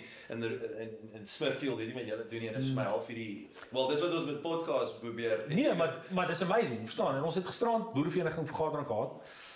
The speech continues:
Speaker 2: en, eh, ek sien, ek sien, ek's by die Ermelo Oos boerevereniging, en, en toe het ons daaroor gepraat, oor wat moet ons begin doen? Ons moet by mekaar begin leer. Wat doen jy, en wat doen jy nie?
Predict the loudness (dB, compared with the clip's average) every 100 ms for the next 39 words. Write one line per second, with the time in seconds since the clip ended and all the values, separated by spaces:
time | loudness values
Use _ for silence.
0 | -16 -2 2 4 4 2 0 0 -2 -2
1 | 0 0 0 -2 0 2 2 2 4 4
2 | 4 0 -10 -6 -2 0 0 -2 -2 -2
3 | 0 0 -2 -10 -18 -20 _ 0 2 4
4 | 4 4 4 2 2 2 4 2 0 0
5 | -2 -8 -18 -20 _ _ _ -20 -20 -18
6 | -14 -4 -2 -2 0 0 2 2 2 2
7 | 2 2 2 2 2 2 2 0 0 0
8 | -2 -4 -16 -20 -20 -20 _ -2 2 4
9 | 4 4 4 2 -4 -6 -2 0 2 -2
10 | -6 -18 -20 -8 0 2 4 4 4 2
11 | 0